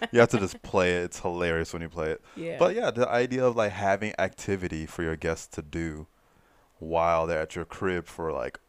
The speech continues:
Speaker 2: a day or two, it's great for them to, like, you don't always have to, like, have conversations on point or something like that. You can also
Speaker 1: Mm-hmm.
Speaker 2: give them an option if they wanna just zoink out and game.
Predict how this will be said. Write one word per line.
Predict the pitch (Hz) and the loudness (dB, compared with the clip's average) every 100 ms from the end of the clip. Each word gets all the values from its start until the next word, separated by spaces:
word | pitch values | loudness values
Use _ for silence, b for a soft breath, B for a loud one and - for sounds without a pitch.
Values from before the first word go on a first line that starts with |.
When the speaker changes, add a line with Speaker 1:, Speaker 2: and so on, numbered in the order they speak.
| _ | _
Speaker 2:
a | 85 | -8
day | 80 85 80 | -6 -6 -4
or | 60 | -8
two, | - - 82 82 | -12 -14 -12 -12
it's | 87 - | -14 -18
great | - 85 80 | -10 -8 -8
for | - | -10
them | 85 | -10
to, | - 80 | -10 -6
like, | 76 71 - b b b b - | -6 -8 -16 b b b b -10
you | |
don't | 101 95 _ - | -4 -4 _ 2
always | 95 101 98 - | 4 4 -2 -6
have | - 82 | -6 -8
to, | - 80 | -6 -8
like, | 78 78 - _ - | -8 -8 -14 _ -18
have | - 90 87 82 82 _ _ - | -2 0 2 0 -6 _ _ -12
conversations | - 90 82 85 - 85 80 | -4 -4 -4 -8 -8 -10 -10
on | 76 73 | -12 -12
point | - 82 78 | -12 -12 -10
or | 76 | -12
something | - - 78 | -14 -16 -16
like | 76 - | -16 -16
that. | - - b b b | -16 -18 b b b
You | 139 | -8
can | 160 | -4
also | 120 143 - | 0 0 0
Speaker 1:
Mm-hmm. | |
Speaker 2:
give | 95 110 | -4 -2
them | 107 | -4
an | - | -2
option | 95 95 98 | -4 -4 -10
if | 92 | -6
they | |
wanna | 95 95 95 | -6 -4 -6
just | 90 82 | -6 -10
zoink | 85 87 87 | -6 -6 -2
out | 90 82 | -2 -2
and | 82 | -6
game. | 87 87 - | -6 -8 -14